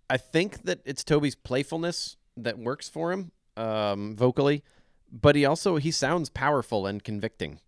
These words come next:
Like, if he didn't have this powerful vocal, um, that ranges from low to high throughout the song, like, I don't think a less powerful vocalist could pull it off the way he does.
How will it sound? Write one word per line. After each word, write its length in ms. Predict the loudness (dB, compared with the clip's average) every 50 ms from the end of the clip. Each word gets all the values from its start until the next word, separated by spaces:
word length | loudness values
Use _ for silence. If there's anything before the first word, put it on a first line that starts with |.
| _ _ -12
Like, 220 | -8 -8 -6 -6 -6
if 120 | -6 -4
he 140 | -4 -4 -2
didn't 220 | -2 -4 -4 -4
have 280 | -6 -4 -4 -4 -4 -6
this 160 | -8 -10 -10 _ _ _ _ _ _
powerful 640 | -6 -4 -2 -2 -2 -2 -2 -2 -2 -4 -4 -4 -4
vocal, 580 | -6 -6 -4 -2 0 0 0 0 -2 -4 -4 _ _ _ _ _ _ _ _ _ _ _ _ _ -8
um, 540 | -4 -2 0 2 0 0 -2 -4 -8 -10 -12 _ _ _ _ -12
that 200 | -8 -8 -8 -4
ranges 380 | -2 0 0 0 0 -2 -4 -6
from 180 | -4 -4 -4 -2
low 360 | -2 0 0 0 0 -2 -4
to 140 | -6 -10 -10
high 320 | -6 -4 -2 -2 -2 -2
throughout 260 | -2 -2 -4 -4 -4
the 80 | -6 -8
song, 340 | -8 -6 -4 -4 -4 -4 -6 _ _ _ _ _ _ _ _ _ _ -10
like, 140 | -4 0 2
I 80 | 2
don't 120 | 2 2 2
think 200 | 0 -2 0 0
a 40 |
less 280 | 2 2 2 0 0 -2
powerful 420 | -6 -4 -2 0 0 0 -2 -2
vocalist 500 | 0 0 0 0 -2 -2 -6 -6 -6 -6
could 160 | -8 -8 -6 -4
pull 140 | -4 -2
it 80 | -2 0
off 200 | 0 -2 -2 -4
the 60 | -8 -8
way 160 | -6 -6 -8
he 160 | -6 -6 -8
does. 360 | -6 -4 -6 -6 -6 -10 -14